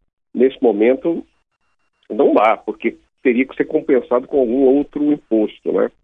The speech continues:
É, dito isso, é, é preciso, é, dizer, é, mencionar também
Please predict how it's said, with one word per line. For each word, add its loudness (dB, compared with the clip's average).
É, 0
dito -2
isso, 0
é, 0
é -6
preciso, -2
é, -2
dizer, 0
é, 2
mencionar 0
também 0